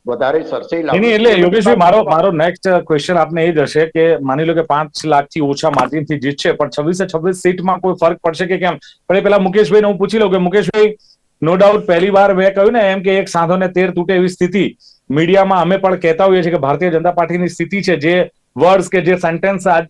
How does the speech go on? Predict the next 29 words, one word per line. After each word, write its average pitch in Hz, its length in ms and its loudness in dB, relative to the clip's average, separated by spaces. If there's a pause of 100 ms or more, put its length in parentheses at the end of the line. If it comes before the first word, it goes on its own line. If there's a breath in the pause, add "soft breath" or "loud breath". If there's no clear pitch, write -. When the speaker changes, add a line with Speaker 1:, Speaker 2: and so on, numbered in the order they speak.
Speaker 2:
આજ 160 240 -2
સુધી 180 180 -2
કોંગ્રેસ 185 380 0
માટે 185 180 0
વપરાતું 160 460 2
હતું. 180 180 -2 (340 loud breath)
No 202 80 2
doubt 269 240 2 (200)
કોંગ્રેસ 190 440 0
ગેલમાં 175 380 2
હશે, 143 560 0 (280)
ના 139 220 0
હોય 180 200 2
એમાં 190 260 0
ખો-, 185 420 -4
અ, 151 340 4
કોઈ 170 200 -2
શક 196 280 -2
નથી, 180 300 -2 (420 loud breath)
પણ 240 180 2
કોંગ્રેસમાં 220 1040 2
હજુ 170 280 -2
કોંગ્રેસમાંથી 190 640 0
ઉમેદવારોની 185 600 0
યાદી 151 300 0
જાહેર 139 320 0
નથી 143 340 -4
થતી 165 220 0
મુકેશભાઈ. 139 640 -2